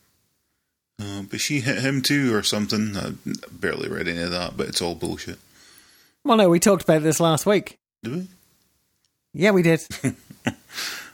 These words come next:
Speaker 1: Oh.
Speaker 2: And we talked about this last week, and it's very simple,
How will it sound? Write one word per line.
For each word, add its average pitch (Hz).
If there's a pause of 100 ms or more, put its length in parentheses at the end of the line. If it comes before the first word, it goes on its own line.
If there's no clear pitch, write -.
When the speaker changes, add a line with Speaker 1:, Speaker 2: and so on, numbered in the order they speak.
(120)
Speaker 1:
Oh. 98 (840)
Speaker 2:
And 156
we 160
talked 190
about 185
this 165
last 170
week, 175
and 160
it's 131
very 175
simple, 110